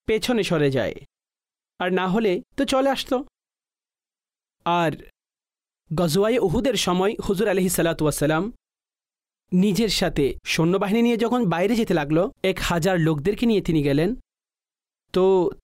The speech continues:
তাদের মধ্য থেকে মুনাফিকদের সরদার পরামর্শ দিল যে মদিনার মধ্যে এই যুদ্ধ হলে তো আমরা মদিনার মধ্যেই থাকব।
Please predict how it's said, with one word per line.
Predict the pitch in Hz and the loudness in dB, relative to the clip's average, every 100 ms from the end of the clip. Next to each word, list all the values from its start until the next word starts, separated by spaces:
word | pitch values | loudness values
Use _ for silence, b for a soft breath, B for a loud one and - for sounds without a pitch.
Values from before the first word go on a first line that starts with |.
| _ | _
তাদের | 156 151 202 | -4 0 0
মধ্য | 220 175 156 | 2 0 0
থেকে | 151 - 131 - - - | 0 0 -2 -2 -10 -2
মুনাফিকদের | 160 165 175 202 208 180 151 147 139 | 2 2 2 0 -2 -2 0 0 0
সরদার | - 147 143 151 165 180 - _ _ _ _ _ _ _ _ _ _ _ - | -2 -2 0 0 0 -2 -10 _ _ _ _ _ _ _ _ _ _ _ -4
পরামর্শ | 214 247 262 - | 0 0 0 0
দিল | 165 160 160 | 0 0 0
যে | 156 202 294 _ _ _ - | 2 0 -2 _ _ _ -2
মদিনার | 202 214 277 254 | 0 2 2 2
মধ্যে | 202 185 170 | 2 0 0
এই | 175 170 | 0 0
যুদ্ধ | 170 160 175 | 0 0 0
হলে | 156 165 165 147 | 0 2 2 2
তো | 151 196 | 0 0
আমরা | 185 | 2
মদিনার | 208 185 190 277 269 | 2 2 2 2 2
মধ্যেই | 208 180 | 0 0
থাকব। | 170 160 147 135 - | -2 -2 -4 -4 -8